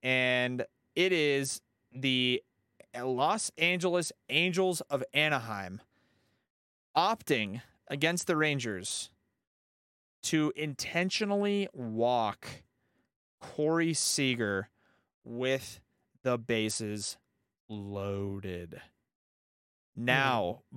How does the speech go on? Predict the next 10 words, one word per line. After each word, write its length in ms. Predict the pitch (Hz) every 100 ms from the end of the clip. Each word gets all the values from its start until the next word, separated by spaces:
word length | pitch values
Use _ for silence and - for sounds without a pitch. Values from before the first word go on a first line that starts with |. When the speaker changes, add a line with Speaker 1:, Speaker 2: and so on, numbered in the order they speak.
| 127
Speaker 1:
before 720 | 147 - - - 202 277 302
we 180 | 269 262
even 520 | 247 226 214 196 165 151 _ _ _ _ _ _ _ -
talk 280 | - 151 165
about 280 | 127 107 104
this, 200 | 104 -
I 60 | 131
wanna 240 | 170 247
make 160 | 233 202
this 200 | 190